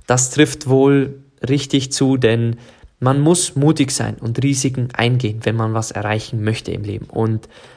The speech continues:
dabei möchte ich es bei diesem Learning belassen, denn das haben wir in diesem Podcast schon sehr oft besprochen bei diversen Mentoren.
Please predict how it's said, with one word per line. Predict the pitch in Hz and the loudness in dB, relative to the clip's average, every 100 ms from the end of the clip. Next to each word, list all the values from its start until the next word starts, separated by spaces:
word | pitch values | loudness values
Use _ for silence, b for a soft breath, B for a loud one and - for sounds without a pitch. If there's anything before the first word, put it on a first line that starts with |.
| B | B
dabei | - 120 131 120 | 0 2 4 4
möchte | 127 127 | 2 -2
ich | - | -4
es | - | -4
bei | - 120 | -2 0
diesem | 131 131 | 0 2
Learning | 120 120 127 120 113 | 4 4 4 0 0
belassen, | 113 127 - 123 | 0 0 0 0
denn | 107 110 | 0 -2
das | 117 - | -4 -2
haben | 113 | 0
wir | 113 110 B B B B | 0 0 B B B B
in | 131 | -2
diesem | 135 156 147 | 0 2 2
Podcast | 151 156 135 127 | 0 0 -2 -2
schon | 123 117 | -2 0
sehr | 123 131 131 | 2 2 2
oft | - 123 - - - | 0 0 -6 -14 -6
besprochen | 120 - 113 110 98 - | -4 2 2 0 -8 -2
bei | 104 107 - - | -2 -2 -6 -6
diversen | 117 113 110 104 104 113 | 0 4 4 2 -4 -4
Mentoren. | 104 - - 104 | -6 -6 -8 -8